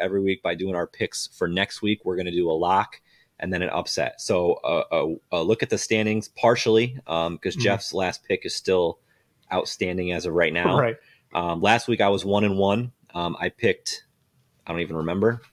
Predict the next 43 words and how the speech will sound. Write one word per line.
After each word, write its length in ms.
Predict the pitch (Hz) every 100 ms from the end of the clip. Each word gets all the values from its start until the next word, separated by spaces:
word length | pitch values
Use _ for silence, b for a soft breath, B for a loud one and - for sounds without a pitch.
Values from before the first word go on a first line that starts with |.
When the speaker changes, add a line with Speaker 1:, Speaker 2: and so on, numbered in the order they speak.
| -
Speaker 2:
You 120 | 127
got 140 | 127
the 80 | 120
Bucks 300 | 113 139 -
over 100 | 131
the 40 | 127
Speaker 1:
I 40 |
Speaker 2:
Saints. 300 | - 104 117
Speaker 1:
picked 140 | 123
the 60 | 110
Bunts 240 | 113 117
over 120 | 120 110
the, 160 | 101 -
the 120 | 101
Bucks 260 | 110 117 120
over 100 | 110
the 60 |
Saints 280 | - 107 107
as 100 | 95
my 140 | 98
lock. 360 | 95 92 95 - B 101
Speaker 2:
Right. 180 | 92 -
Speaker 1:
Um, 180 | 95 -
and 100 | 104
I 80 | 110
took 240 | - -
a 60 | 98
complete 360 | 98 110 95
shot 280 | - 110 85
in 60 | 95
the 60 |
dark 260 | 92 90 -
with 100 | 90
the 60 | 87
Cardinals 360 | - 90 92
over 160 | 92 85
the 80 | 87
Niners. 380 | 90 90 92
Speaker 2:
That's 200 | - -
right, 220 | 139 156 127
you 80 |
did. 140 | 107 95
Speaker 1:
Um, 600 | 92 92 - 185 120